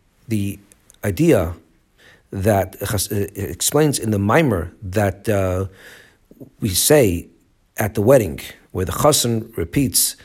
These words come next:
this Mimer, this teaching, this discourse at the wedding, and he says, explains there, this is a, a Mimer from the previous Rebbe, that, um,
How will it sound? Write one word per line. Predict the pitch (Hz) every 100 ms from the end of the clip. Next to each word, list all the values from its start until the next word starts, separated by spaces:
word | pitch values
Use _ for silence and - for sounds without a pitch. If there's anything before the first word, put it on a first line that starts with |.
| _ -
this | 113 -
Mimer, | 110 117 143 104 82 - _ _
this | 92 90
teaching, | - - 151 107 85 82 - - _
this | -
discourse | - 147 - 90 85 -
at | - 143
the | 139
wedding, | 127 127 95 -
and | -
he | 92
says, | - 156 127
explains | 107 - - 156 123
there, | 101 95 123 - - -
this | - 117
is | 101
a, | 104 - -
a |
Mimer | 104 131 131
from | - 107
the | 92
previous | - 214 123 92 98
Rebbe, | 73 - - _ - - _
that, | 92 110 101 -
um, | 117 107 104 95 98